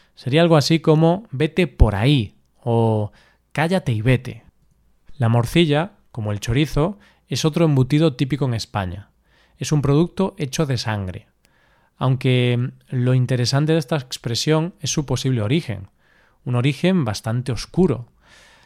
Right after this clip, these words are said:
Hace unos siglos, la rabia era muy común en los perros callejeros. Para erradicar esta enfermedad,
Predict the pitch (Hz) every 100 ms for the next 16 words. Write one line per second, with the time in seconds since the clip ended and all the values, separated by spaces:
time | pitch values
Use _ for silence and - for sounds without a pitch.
0 | _ 131 - 147 135 - 170 143 139 180
1 | - 107 98 98 98 113 139 131 139 160
2 | 131 120 127 135 131 123 135 143 123 -
3 | 123 131 131 120 98 92 95 104 - -
4 | _ _ _ _ _ - 113 107 104 107
5 | 104 - 131 135 127 131 120 - 107 104
6 | 123 147 165